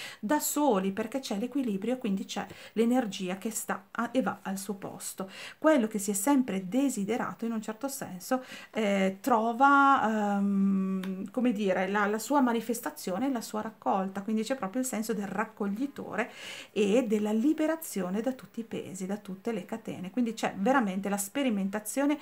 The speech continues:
di una, eh, di una quiete, di una pace, di un equilibrio in tutta la parte della propria vita. E infatti c'è la, il completamento, la manifestazione di un nuovo inizio,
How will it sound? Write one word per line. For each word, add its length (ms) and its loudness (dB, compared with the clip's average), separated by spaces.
di 200 2
una, 580 4
eh, 260 2
di 100 4
una 200 6
quiete, 480 4
di 80 0
una 180 0
pace, 460 -2
di 80 2
un 140 6
equilibrio 720 2
in 240 4
tutta 480 -4
la 80 -4
parte 460 -8
della 180 -2
propria 280 -8
vita. 420 -12
E 100 2
infatti 500 0
c'è 260 -8
la, 180 -2
il 140 0
completamento, 800 0
la 100 -2
manifestazione 800 0
di 100 -2
un 120 4
nuovo 240 4
inizio, 580 -2